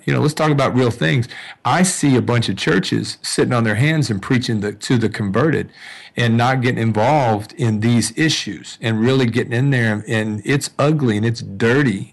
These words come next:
I mean, roll your sleeves up and get in there and work with some of these young people. It's messy and it'll break your heart. And sometimes it's risky. And a lot of churches, they don't wanna deal with that. And so they, they just have the programs they have, and they've washed their hands of those kids,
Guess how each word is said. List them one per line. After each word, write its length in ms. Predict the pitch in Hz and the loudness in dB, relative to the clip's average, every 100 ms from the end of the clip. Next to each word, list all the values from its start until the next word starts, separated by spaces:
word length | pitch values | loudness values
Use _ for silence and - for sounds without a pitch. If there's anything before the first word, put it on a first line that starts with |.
| 120 | -10
I 120 | 113 | -6
mean, 180 | 110 104 | -4 0
roll 260 | 110 123 | 2 4
your 160 | 127 117 | 2 0
sleeves 400 | - 139 139 117 | 0 0 0 0
up 180 | 107 101 | -2 -2
and 140 | 101 | -4
get 140 | 110 123 | -2 0
in 100 | 113 | 0
there 140 | 101 | 0
and 120 | 98 | -2
work 280 | 107 135 127 | 0 -2 -2
with 100 | 120 | -6
some 220 | - 113 | -4 -2
of 40 | 110 | -2
these 240 | 104 - | -4 -4
young 240 | 113 110 | -4 -4
people. 460 | 101 147 143 113 104 - - - - - | -2 -2 0 -2 -2 -12 -20 -20 -10 -4
It's 200 | 135 - | -2 0
messy 680 | 120 135 143 - 104 - - | 0 0 0 -4 -10 -12 -6
and 120 | 110 | -4
it'll 100 | 101 | -4
break 400 | 95 127 127 127 | -2 0 0 0
your 140 | 117 | -2
heart. 440 | 113 135 123 98 _ _ _ - | 0 0 0 -2 _ _ _ -10
And 140 | 101 | -6
sometimes 580 | - 120 113 123 120 110 | -2 -2 0 0 0 0
it's 180 | 107 - | -4 -2
risky. 560 | 123 131 - 107 101 - - - _ - | 0 0 -2 -4 -6 -10 -20 -20 _ -4
And 80 | 110 | 0
a 40 | |
lot 140 | 127 | 0
of 80 | 131 | -2
churches, 400 | - 170 - 127 | -2 -2 -2 -2
they 80 | 127 | 0
don't 120 | 139 | 2
wanna 140 | 131 120 | 2 2
deal 160 | 170 | 2
with 120 | 117 | 0
that. 220 | - - - _ - | -2 -8 -12 _ -4
And 160 | 113 | -2
so 160 | - 120 | 0 2
they, 220 | 113 113 | 2 2
they 240 | 107 120 | 2 0
just 260 | 113 113 - | 2 0 -2
have 220 | 113 104 | -2 -2
the 40 | 107 | -2
programs 460 | 104 113 110 104 | -2 0 0 -2
they 160 | 104 104 | -2 -2
have, 400 | 110 147 151 139 | 0 0 0 -2
and 160 | 117 98 | -6 -6
they've 140 | 92 | -4
washed 340 | 98 110 101 | 0 -2 -2
their 140 | - 98 | -8 -4
hands 340 | 135 151 151 | 0 2 2
of 80 | 131 | 2
those 220 | 135 127 | 0 -2
kids, 480 | - 139 139 127 | -2 0 0 0